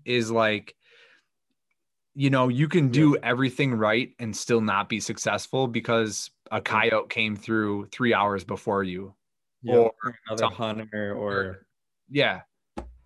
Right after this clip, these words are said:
Speaker 1: You know, some jerk off on a four-wheeler came through and trespassed, or they just ran around on the public or whatever the hell was going on. You know, maybe someone
Speaker 2: Yep.
Speaker 1: was there the day before and they hunted it on a totally, totally wrong wind, and they en-,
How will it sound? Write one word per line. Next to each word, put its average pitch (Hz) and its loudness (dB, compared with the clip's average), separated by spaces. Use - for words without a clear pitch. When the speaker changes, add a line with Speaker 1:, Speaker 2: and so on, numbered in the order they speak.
Speaker 1:
You - 0
know, 135 4
some 135 2
jerk 127 2
off 123 4
on 123 2
a 117 0
four-wheeler 117 4
came 117 -2
through 117 0
and 110 -2
trespassed, 107 -2
or 107 -2
they 107 -6
just 101 -10
ran 113 -2
around 107 -2
on 104 -6
the 104 -8
public 107 -4
or 98 -10
whatever 127 0
the 113 -2
hell 107 0
was 101 -10
going 101 -6
on. 104 -4
You 101 -8
know, 107 -6
maybe 135 -2
someone 131 -6
Speaker 2:
Yep. 123 -4
Speaker 1:
was 117 -6
there 117 0
the 113 -4
day 110 -4
before 113 -2
and 104 -6
they 98 -8
hunted 113 -6
it 107 -6
on 101 -8
a 92 -16
totally, 151 -4
totally 156 -2
wrong 117 -2
wind, 110 -8
and 101 -12
they 101 -8
en-, 135 -4